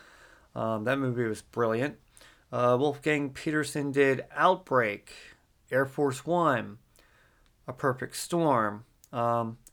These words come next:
not great movies, but they were, they were, they were good. And lastly, I didn't know this,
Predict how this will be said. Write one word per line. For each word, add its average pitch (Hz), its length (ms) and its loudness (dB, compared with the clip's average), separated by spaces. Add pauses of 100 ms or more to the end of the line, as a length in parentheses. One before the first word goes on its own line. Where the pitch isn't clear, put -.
(180)
not 226 240 6
great 196 220 4
movies, 160 380 2
but 131 180 -4
they 143 80 4
were, 127 320 -2
they 127 140 0
were, 117 180 -8 (120)
they 127 140 2
were 117 120 -2
good. 170 640 4 (540)
And 143 420 4
lastly, 139 640 4
I 127 100 2
didn't 127 260 0
know 123 180 2
this, 156 580 2